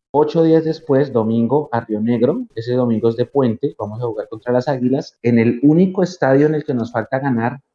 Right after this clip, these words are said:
de la Primera División veinte veintidós. Hemos ganado ya en todos, contando Sierra Nevada, nos falta este. Después de ese partido vamos a enfrentar a Fortaleza. Eso va a ser la vuelta de la Copa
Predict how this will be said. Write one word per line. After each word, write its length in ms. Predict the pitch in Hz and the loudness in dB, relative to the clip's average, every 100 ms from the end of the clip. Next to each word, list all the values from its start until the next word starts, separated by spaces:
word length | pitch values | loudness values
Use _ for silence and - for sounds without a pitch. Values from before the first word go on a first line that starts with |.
| _ _ _ _ _ | _ _ _ _ _
de 100 | 131 | 2
la 140 | 123 120 | 4 4
Primera 380 | 117 113 123 | 2 2 2
División 520 | 131 135 110 113 110 101 _ | 4 2 2 0 -2 -4 _
veinte 280 | 117 131 127 | 0 0 2
veintidós. 600 | 127 123 107 98 123 - | 0 0 -2 -2 -2 -6
Hemos 200 | 107 113 | -8 -6
ganado 320 | 120 120 107 107 | -4 -2 0 0
ya 160 | 117 117 | 0 -2
en 100 | 117 | -2
todos, 420 | 127 127 143 - | 2 2 0 -6
contando 400 | - 107 104 107 | -8 -6 -4 -6
Sierra 240 | 107 123 113 | -6 -6 -4
Nevada, 360 | 104 104 123 | -4 -2 -2
nos 160 | 127 - | -2 -6
falta 360 | 107 101 117 135 | -8 -4 0 0
este. 360 | 151 185 214 _ _ _ _ _ _ _ _ - | 0 -6 -8 _ _ _ _ _ _ _ _ 0
Después 560 | 123 123 - 151 175 | 0 0 -2 2 2
de 60 | 185 | 2
ese 120 | 190 | -2
partido 600 | 196 175 180 143 170 190 - | -2 -2 2 2 4 2 0
vamos 340 | 131 139 139 | -2 -2 -2
a 180 | 165 180 | -4 -4
enfrentar 760 | 139 131 117 110 - 147 196 - _ _ _ _ _ - | -6 -8 -6 -6 -2 0 0 -4 _ _ _ _ _ -2
a 360 | 143 226 247 _ | 0 0 -4 _
Fortaleza. 760 | - 127 110 113 131 131 165 - _ _ _ _ _ _ _ _ - | -4 -4 0 2 2 2 -2 -8 _ _ _ _ _ _ _ _ -2
Eso 240 | 120 131 | 0 2
va 60 | 131 | 2
a 40 | |
ser 380 | 131 135 143 - | 2 0 -2 -4
la 240 | 120 110 107 | -2 0 2
vuelta 440 | 110 113 117 123 | 2 0 -2 -2
de 100 | 123 | 0
la 120 | 131 | -2
Copa 380 | 135 151 160 220 | 0 0 0 -8